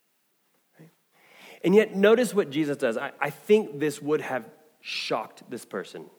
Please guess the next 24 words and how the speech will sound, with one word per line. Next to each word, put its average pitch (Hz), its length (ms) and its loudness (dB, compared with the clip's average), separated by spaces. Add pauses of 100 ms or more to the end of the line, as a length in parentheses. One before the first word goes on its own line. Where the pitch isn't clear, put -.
(260)
Right? - 80 -20 (100)
"Take 160 200 -4
heart, 156 320 0 (440)
my 120 160 -2
son, 104 420 -8 (360)
your 113 140 -6
sins 113 600 -2 (100)
are 104 180 -4
forgiven." 95 500 -10 (720)
Your 117 80 -12
sins 196 240 -4
are 107 60 -8
forgiven. - 340 -20 (1500)
And 208 120 6
so, 240 360 6 (240)
I, - 60 -6 (120)
I 185 60 6
think 220 200 2
there's 196 180 8
the 185 80 8
obvious, 185 640 4 (840)
um, 135 380 2 (1500)
spiritual 165 520 2
reality 208 500 4